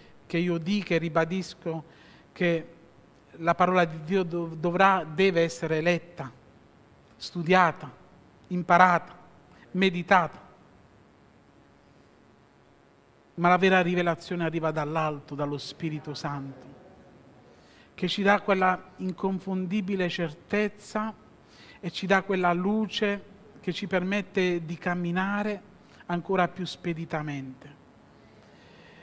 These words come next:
Un altro aspetto che volevo sottolineare è il fatto che Natanaele è stato visto da Gesù sotto il fico.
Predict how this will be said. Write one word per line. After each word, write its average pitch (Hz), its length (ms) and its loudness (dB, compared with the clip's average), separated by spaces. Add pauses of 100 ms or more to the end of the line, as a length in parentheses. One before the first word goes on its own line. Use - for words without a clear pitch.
(580)
Un 208 180 2
altro 202 240 4
aspetto 190 400 -2
che 170 120 0
volevo 175 320 2
sottolineare 170 1040 -4 (1000)
è - 80 -4
il 233 100 -2
fatto 175 500 0
che 170 400 0 (920)
Natanaele 202 920 2 (680)
è 180 100 -4
stato 208 300 0
visto 190 360 -2
da 170 140 4
Gesù 196 320 -4
sotto 196 320 -4
il 185 100 -6
fico. 147 500 -10